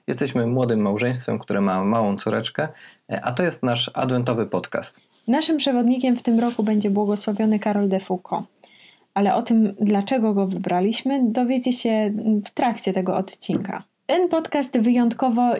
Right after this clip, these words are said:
Speaker 2: nie ma was do niczego zapalić. A chcemy, żeby on pomógł wam bardziej osiąść w tym, co jest waszą codziennością.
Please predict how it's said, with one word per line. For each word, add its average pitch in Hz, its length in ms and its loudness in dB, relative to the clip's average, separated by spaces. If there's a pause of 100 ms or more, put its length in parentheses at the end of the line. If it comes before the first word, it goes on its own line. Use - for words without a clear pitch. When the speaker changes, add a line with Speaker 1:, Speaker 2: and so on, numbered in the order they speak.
Speaker 2:
nie 226 340 4
ma 262 180 2
was 208 180 2
do 208 100 0
niczego 202 480 2
zapalić. 180 880 -4
A 196 360 2
chcemy, 294 760 0 (120)
żeby 220 280 2
on 285 240 -2
pomógł 277 560 0
wam 226 400 2
bardziej 226 500 0 (120)
osiąść 269 580 -2
w - 140 -18
tym, 226 560 0
co 214 260 -2
jest 226 460 0
waszą 190 380 0
codziennością. 202 760 0